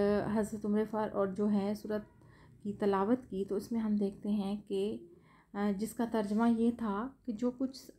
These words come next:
आसमान और ज़मीन में है सब अल्लाह ताला की तस्बीह बयान करता है और वो गालिब व हकीम है। और ये आयत आपके दिल में उतर गई और आपकी बहन ने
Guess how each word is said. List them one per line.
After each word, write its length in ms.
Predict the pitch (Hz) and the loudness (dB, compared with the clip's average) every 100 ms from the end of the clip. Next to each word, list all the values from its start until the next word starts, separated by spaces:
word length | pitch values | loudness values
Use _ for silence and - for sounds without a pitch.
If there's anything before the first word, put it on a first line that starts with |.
| 202 | -4
आसमान 500 | 208 - 208 214 233 | -4 0 0 4 2
और 80 | |
ज़मीन 320 | 233 226 226 226 | 2 0 0 0
में 180 | 220 | 0
है 240 | 214 214 220 | 0 0 -4
सब 320 | - 220 208 - | -6 -6 -6 -4
अल्लाह 160 | 208 208 | -2 -2
ताला 300 | 208 190 208 | -2 -2 -2
की 160 | 226 | -4
तस्बीह 460 | 214 214 208 214 220 | -6 -8 -6 -4 0
बयान 260 | 202 175 190 | 0 -2 -4
करता 340 | 190 185 - | -6 -10 -6
है 320 | 202 202 220 285 _ _ _ _ _ _ _ _ _ _ | -4 -2 -4 -6 _ _ _ _ _ _ _ _ _ _
और 280 | 208 220 233 | 0 0 2
वो 100 | 233 | 0
गालिब 500 | 208 202 202 220 208 | 0 2 4 2 6
व 100 | 240 | 6
हकीम 540 | 240 208 208 196 190 190 | 6 2 -2 -2 0 0
है। 220 | 165 151 - | 0 -4 -4
और 120 | 214 | 0
ये 160 | 214 240 | 4 4
आयत 460 | 214 208 190 202 - - - - | 4 2 2 0 -6 -20 -20 -12
आपके 260 | 208 214 226 | -10 -4 -2
दिल 200 | 196 220 | 0 2
में 140 | 214 | 2
उतर 240 | 185 175 170 | 2 0 -4
गई 320 | 143 - 185 - - - _ _ _ _ - - - - _ _ - | -6 -6 -8 -12 -20 -20 _ _ _ _ -20 -20 -20 -20 _ _ 0
और 160 | 220 | 0
आपकी 420 | 220 208 214 214 214 | 2 0 0 -2 -2
बहन 440 | 202 208 233 226 | 2 6 6 6
ने 360 | 202 196 247 | 4 2 -2